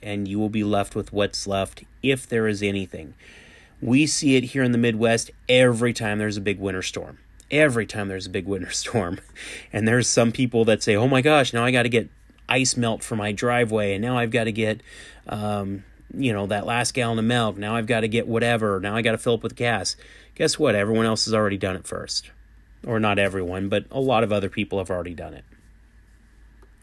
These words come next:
All right, let's transition into what the Ukrainian invasion could mean for us here in the United States, as well as around the world, but I'm gonna focus primarily here in the United States.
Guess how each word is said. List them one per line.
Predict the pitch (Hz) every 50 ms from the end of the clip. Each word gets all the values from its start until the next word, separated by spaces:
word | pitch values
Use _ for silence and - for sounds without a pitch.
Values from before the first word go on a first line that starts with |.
| - - - - - - - - - - - - - - - - -
All | -
right, | 143 131 117 - -
let's | 135 135 131 -
transition | - - - 170 151 147 135 147 143 131 - - 131
into | 131 127 120 113 - - 120 117 117 117 117
what | 117 113 110 113 123 123 104 101 - _ _ - - -
the | - 120 117 113 113 113 110 110 110 110 110 113 -
Ukrainian | 131 117 104 - - 120 117 117 113 110 110 107
invasion | 107 101 101 107 107 107 101 107 101 104 101
could | - - - 135 127
mean | 120 117 110 110 107
for | 101 - 101 98
us | 101 101 - -
here | - - 113 113
in | 107 107
the | 104
United | 104 101 101 98 95 90 -
States, | - - - 101 95 95 95 - - - - - - - - - - - _ -
as | - - 233 226
well | 220 226 208
as | 208 190 185
around | 175 170 151 151 147
the | 143
world, | 131 127 113 113 110 104
but | 117 117 113 -
I'm | 117 117 127
gonna | 123 117
focus | 113 - 127 117 - - -
primarily | - - 120 107 104 107 110 110 104 101 104
here | 95 - 110 107
in | 104 101
the | 101
United | 101 95 95 95 90 -
States. | - - 95 87 - - - - -